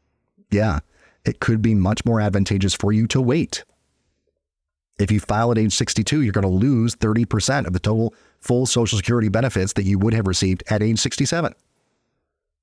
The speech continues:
If you file at sixty-four, you'll lose twenty percent of the full benefits. So delay as long as you can is a, generally a great strategy for most people.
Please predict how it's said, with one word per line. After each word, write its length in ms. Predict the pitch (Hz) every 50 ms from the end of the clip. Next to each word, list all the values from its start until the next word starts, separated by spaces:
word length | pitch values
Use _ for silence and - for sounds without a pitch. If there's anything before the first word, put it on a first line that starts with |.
| _ -
If 80 | 98
you 60 | 104 101
file 180 | - 117 107
at 80 | 98 -
sixty-four, 640 | - 101 95 - - 104 - - 147 147 139 147
you'll 180 | 135 120 113 110
lose 160 | 107 104 90
twenty 260 | - - 190 208 220
percent 420 | - - 107 90 - 92 78 69 - - -
of 80 | 85
the 60 | 78
full 200 | 82 - 90 80
benefits. 420 | - 80 73 71 69 - - - - _ _ _ _ _ -
So 400 | - - - 117 113 110 107 - _ _ _ _ _ _ _ _ _ _ _ _ _ _ _ _ -
delay 400 | 107 98 101 101 104 113 131 139
as 100 | 131 117
long 180 | 107 113 110 113
as 140 | 104 90 87
you 60 | 98
can 360 | - - - 120 127 107 107
is 160 | 113 113 98
a, 100 | 87 92 90 85 _ -
generally 480 | - - 107 117 131 117 98 98 95 98
a 80 | 92
great 280 | 92 - 90 90 92 - _ -
strategy 500 | - - 104 95 117 135 104 87 87 87
for 240 | 90 - - 107 98
most 240 | 92 87 87 92 -
people. 320 | - 90 95 - - -